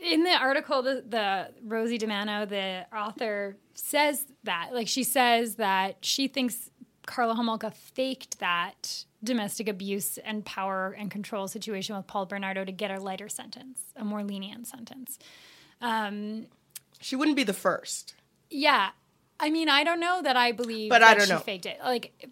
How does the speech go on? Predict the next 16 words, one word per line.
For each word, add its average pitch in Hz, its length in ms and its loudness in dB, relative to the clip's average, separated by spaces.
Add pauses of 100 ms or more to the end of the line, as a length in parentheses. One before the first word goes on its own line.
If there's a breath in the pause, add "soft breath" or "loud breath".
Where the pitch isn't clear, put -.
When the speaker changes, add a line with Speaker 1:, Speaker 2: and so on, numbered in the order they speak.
(100)
Speaker 1:
obviously, 269 520 2
Paul, 233 460 2
Paul 226 200 4
Bernardo 202 400 -2
was 190 220 -4
a 190 40 -6
s-, - 320 -8 (120)
a 214 140 -10
sick, - 680 -4
sadistic 196 640 -6
rapist. - 840 -8
Speaker 2:
Yeah, 302 300 8
and 233 160 2
his 233 260 -2
manipulative 208 680 -4
ca-, 185 240 -2